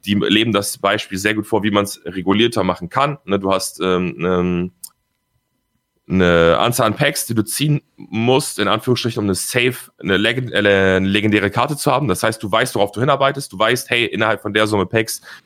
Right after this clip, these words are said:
kriege ich eine Karte von einem gewissen Wert. So, das macht's nicht viel besser, aber du weißt immer etwas. Zum Beispiel würde es auch bei E A anders sein, wenn du weißt, hey, alle zweihundertfünfzigtausend Coin Value kriege ich ein, äh, ein Walkout, weil die Coins, die Packs kannst du ja auch durch S B Cs und so weiter dafür holen.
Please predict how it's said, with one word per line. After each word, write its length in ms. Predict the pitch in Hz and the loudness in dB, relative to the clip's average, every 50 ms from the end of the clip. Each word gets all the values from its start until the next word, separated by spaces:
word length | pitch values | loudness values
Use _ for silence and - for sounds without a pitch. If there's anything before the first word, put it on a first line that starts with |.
| _ | _
kriege 180 | - 139 135 123 | -2 0 0 0
ich 140 | 120 123 - | -2 -2 -2
eine 160 | 101 104 101 | -2 -2 0
Karte 320 | - 117 110 113 110 107 | 0 0 0 0 0 -2
von 160 | - - 107 104 | -4 -2 -2 -2
einem 100 | 101 85 | -2 -2
gewissen 360 | 95 90 98 - - 85 76 | -2 -2 -2 -2 -4 -4 -2
Wert. 320 | 82 85 78 - - - _ _ | 0 0 0 -2 -6 -12 _ _
So, 160 | - 87 82 | -12 -8 -6
das 240 | - 87 82 - - _ | -6 -6 -6 -8 -12 _
macht's 260 | - 101 101 - - - | -4 -4 -4 -4 -6 -16
nicht 120 | - - | -14 -4
viel 140 | - 139 127 | 0 2 4
besser, 340 | 131 127 127 - 120 110 80 | 4 4 2 2 2 2 2
aber 200 | 90 101 104 - - - _ | 2 2 0 -2 -4 -8 _
du 140 | 104 101 87 | -8 -2 0
weißt 300 | 110 117 117 117 - - | 0 2 0 0 -4 -4
immer 160 | 95 101 85 | -2 -2 -2
etwas. 180 | 87 90 87 - | -2 -2 -4 -4
Zum 100 | - 101 | -4 -4
Beispiel 280 | 95 - 101 98 98 - - - - - - | -4 -2 -4 -4 -4 -6 -10 -20 -20 -8 -4
würde 140 | 104 117 | -2 -2
es 80 | 110 120 | 0 -2
auch 100 | 123 113 | -2 0
bei 100 | 107 104 | 0 0
E 180 | 104 87 98 78 | 2 2 2 2
A 40 | |
anders 220 | 95 101 98 92 - | 2 0 0 0 0
sein, 160 | 98 95 98 | 0 0 2
wenn 60 | 95 | 0
du 80 | 95 80 | 2 2
weißt, 260 | 82 85 90 - - | 2 0 0 -2 -2
hey, 100 | 95 90 | 0 0
alle 360 | 65 76 92 92 87 90 - - - - - | 2 2 2 4 4 2 2 0 -6 -14 -14
zweihundertfünfzigtausend 880 | - - 104 101 98 104 95 - - 92 - - 90 92 90 87 85 - _ _ | -4 -2 -2 0 -2 -4 -8 -14 -14 -12 -4 -2 -2 0 0 -2 -6 -8 _ _
Coin 380 | - - 110 107 101 101 98 90 | -4 0 2 2 4 2 2 2
Value 300 | 95 95 95 95 90 82 | 2 2 2 0 -2 -4
kriege 160 | - - 80 | -6 -12 -18
ich 160 | 78 - - | -14 -8 -4
ein, 380 | - 85 87 87 87 87 85 80 | -2 0 0 0 -2 -4 -6 -6
äh, 420 | 64 69 82 80 78 76 78 80 - - _ _ _ | -6 -4 -2 0 0 0 0 -2 -4 -8 _ _ _
ein 160 | - 87 90 | -4 0 2
Walkout, 400 | 92 104 101 - 78 73 71 - | 2 2 2 2 0 0 0 0
weil 100 | - 82 | 0 -2
die 200 | 82 80 78 - _ _ _ - | -2 -2 -4 -6 _ _ _ -4
Coins, 340 | - 87 85 80 78 - - | -2 0 0 0 -2 -2 0
die 160 | 82 87 82 | 0 0 2
Packs 240 | - 85 82 - - | 0 -2 -4 -4 -4
kannst 240 | 87 82 - - | -4 -4 -2 -2
du 40 | - | 0
ja 60 | - | 0
auch 80 | 69 82 | 0 0
durch 160 | - 80 78 | -2 -2 -2
S 160 | 82 82 - | -2 -2 -4
B 100 | - - | -6 -10
Cs 240 | - - 80 78 - | -10 -6 -6 -6 -6
und 80 | 80 71 | -6 -6
so 60 | 65 | -4
weiter 220 | 65 65 - - | -4 -6 -6 -8
dafür 240 | - - - - 69 | -14 -18 -20 -20 -20
holen. 180 | 69 - - | -20 -20 -20